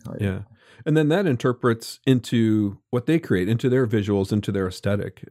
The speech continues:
Speaker 2: uh,
Speaker 1: Absolutely,
Speaker 2: I'm sure.
Speaker 1: absolutely.
Speaker 2: Yeah. Yeah, that, I really enjoyed that. Is there anything else that you're,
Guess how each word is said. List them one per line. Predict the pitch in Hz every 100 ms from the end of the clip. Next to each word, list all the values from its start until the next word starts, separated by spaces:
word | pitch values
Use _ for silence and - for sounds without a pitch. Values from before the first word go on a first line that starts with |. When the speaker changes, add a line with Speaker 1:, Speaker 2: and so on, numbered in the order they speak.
| -
Speaker 2:
uh, |
Speaker 1:
Absolutely, | 98 - -
Speaker 2:
I'm | 95
sure. | - 107
Speaker 1:
absolutely. | 101 - -
Speaker 2:
Yeah. | 104 95 92 _ _ _ _ _ _ _
Yeah, | 110 101
that, | 104
I | 117 110 _ -
really | 113 110
enjoyed | 107 98 107 104
that. | -
Is | 143
there | 190
anything | 196 180
else | 151 170
that | - -
you're, | 170 170 165 151